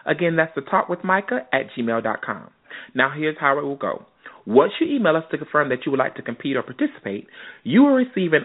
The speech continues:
auto email from the show asking you to submit a thirty-second audio or video for an audition purpose. From the entries, we will select a top fifteen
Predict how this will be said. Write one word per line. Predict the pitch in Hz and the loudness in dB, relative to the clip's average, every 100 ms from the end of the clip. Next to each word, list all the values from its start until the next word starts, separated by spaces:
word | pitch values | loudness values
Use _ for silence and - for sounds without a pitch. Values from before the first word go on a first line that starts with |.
| - | 4
auto | 165 190 - | 4 2 0
email | 156 143 139 | -2 -2 -2
from | 139 | -4
the | 156 - | -4 -4
show | 95 80 - | -2 -2 -2
asking | 135 139 - 135 127 | -2 -2 -4 -8 -4
you | 202 247 202 | -2 -2 -4
to | - 165 | -8 -10
submit | 143 139 - | -4 -2 -2
a | 117 - | -2 0
thirty-second | 170 214 - 160 151 - | 0 -2 -4 -4 -4 0
audio | 139 165 175 175 - | 2 2 0 -2 0
or | 190 320 320 | 2 2 0
video | - 175 104 92 - - - - | -4 -2 -2 -6 -10 -20 -18 2
for | 170 147 | 4 4
an | |
audition | 123 107 - 123 | 2 -2 -8 -6
purpose. | 104 - - _ _ _ - - - - | -6 -8 -18 _ _ _ -20 -20 -8 0
From | 151 147 | 0 0
the | |
entries, | 156 208 240 262 277 151 | -2 -2 -2 -4 -4 -2
we | 139 | 0
will | 139 | 0
select | 143 135 131 | 2 0 0
a | 117 | -4
top | 107 - | -6 -6
fifteen | 95 98 269 254 247 247 | -12 -6 -2 2 2 0